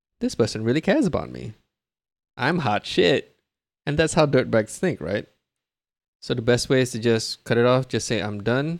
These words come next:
Don't feed his ego anymore by being angry or wasting more energy on him.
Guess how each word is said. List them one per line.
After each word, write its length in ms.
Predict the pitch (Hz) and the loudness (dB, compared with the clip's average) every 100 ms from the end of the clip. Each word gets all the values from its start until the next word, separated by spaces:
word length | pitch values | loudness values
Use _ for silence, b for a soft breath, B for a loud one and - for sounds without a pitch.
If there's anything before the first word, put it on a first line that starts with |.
| _ - | _ -4
Don't 220 | 110 107 | -4 -2
feed 220 | 120 107 | -4 -2
his 160 | 104 - | -4 -4
ego 320 | 117 110 107 | -4 -2 -2
anymore 500 | 104 107 156 202 202 | -4 -4 -2 -2 -2
by 140 | 123 107 | 0 0
being 260 | 113 113 | 0 -2
angry 480 | - 127 147 156 160 | -2 -2 0 0 0
or 400 | - 101 98 98 - | -2 -2 -2 -6 -6
wasting 680 | 110 110 - 113 107 104 - _ _ | -4 -4 -4 -8 -6 -10 -14 _ _
more 300 | 110 107 117 - | -8 -2 -2 -2
energy 340 | 123 127 135 | -4 -4 -2
on 120 | 131 | -2
him. 160 | 143 | -4